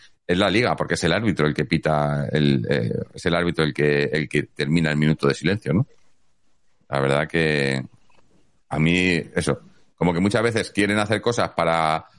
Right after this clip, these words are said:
pa-, de cara a la galería y tal, pero si lo haces, hazlo bien ya, porque si no es que queda, queda muy falso. A mí, muchas, muchas de estas cosas que se hacen es como, si lo haces solamente para que te diga la gente, "Mira qué bien que lo ha hecho", ¿no? Eh, pues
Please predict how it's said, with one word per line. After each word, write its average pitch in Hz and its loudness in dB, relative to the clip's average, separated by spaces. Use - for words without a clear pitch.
pa-, 85 2
de 85 -2
cara 92 0
a - 2
la 101 0
galería 98 0
y 98 -2
tal, 110 -2
pero 90 -2
si 85 -2
lo 82 2
haces, 95 -2
hazlo 101 2
bien 85 2
ya, 95 0
porque - -4
si - 2
no 80 4
es 82 -6
que 82 -8
queda, 92 0
queda 87 2
muy 90 -2
falso. - -6
A 67 -2
mí, 92 4
muchas, 104 0
muchas 104 2
de 110 4
estas 107 -2
cosas 101 0
que 101 0
se - 0
hacen 101 0
es 90 -2
como, 82 2
si - -2
lo 98 4
haces 113 -2
solamente 117 0
para 85 0
que 87 -2
te 85 0
diga 95 2
la 92 0
gente, 85 -2
"Mira 104 0
qué 107 0
bien 90 2
que 82 -2
lo 85 2
ha 87 2
hecho", 101 0
¿no? 104 2
Eh, 71 2
pues - -6